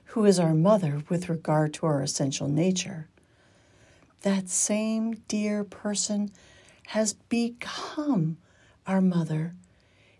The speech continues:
in the matter of our sensual nature. We are God's creation twice, essential being and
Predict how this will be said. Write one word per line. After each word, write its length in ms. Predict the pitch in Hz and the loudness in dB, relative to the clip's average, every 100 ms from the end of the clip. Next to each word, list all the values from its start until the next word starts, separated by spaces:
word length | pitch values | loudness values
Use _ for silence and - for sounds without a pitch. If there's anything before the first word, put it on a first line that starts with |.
| _ | _
in 160 | 233 233 | -2 2
the 60 | |
matter 460 | 233 254 262 277 262 | 4 4 2 2 2
of 120 | 240 | 2
our 220 | 233 226 226 | 0 -2 -2
sensual 760 | - - - 311 302 - 151 | -2 0 4 4 4 0 -2
nature. 560 | 147 143 - - - - _ _ _ _ _ _ _ _ _ _ - _ _ _ - | -2 -4 -6 -10 -12 -20 _ _ _ _ _ _ _ _ _ _ -20 _ _ _ -6
We 200 | 233 254 | 2 4
are 100 | 254 | 2
God's 480 | 240 196 196 196 | 0 0 0 -2
creation 840 | - - 196 190 185 190 180 180 - | -6 -2 2 4 2 0 -2 -4 -8
twice, 800 | - - 262 233 180 - - - _ _ _ _ _ _ _ _ _ - | -10 -4 0 0 0 -4 -4 -6 _ _ _ _ _ _ _ _ _ -2
essential 760 | 170 - - 190 226 - 311 294 | 4 4 4 2 2 0 0 0
being 540 | - 165 151 151 160 - - - _ _ | 0 0 0 -2 -6 -10 -20 -20 _ _
and 600 | - 294 220 175 180 185 | 2 4 6 4 2 -2